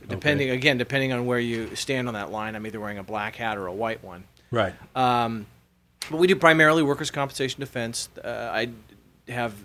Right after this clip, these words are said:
Speaker 2: dabbled in some wage and hour issues, generally f-, on behalf of employers,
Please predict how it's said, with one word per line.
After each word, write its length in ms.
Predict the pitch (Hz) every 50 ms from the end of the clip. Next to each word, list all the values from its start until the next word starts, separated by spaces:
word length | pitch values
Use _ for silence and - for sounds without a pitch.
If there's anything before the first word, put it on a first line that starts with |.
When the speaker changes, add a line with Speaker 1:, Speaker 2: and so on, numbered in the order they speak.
| - 117
Speaker 2:
dabbled 400 | 110 135 127 127 127 131 131 117
in 120 | 123 120 120
some 240 | - 123 117 113
wage 260 | 113 113 113 117 113 120
and 120 | 117 110
hour 360 | 104 101 101 107 110 110 113
issues, 640 | - - 110 110 - - 117 113 113 117 113 - - - 123
generally 380 | 120 131 120 120 123 120 117
f-, 120 | 117 - - -
on 160 | 123 123 120
behalf 320 | 120 127 123 117 117 113
of 80 | 110 113
employers, 600 | 120 113 - - 117 110 110 110 117 131 - -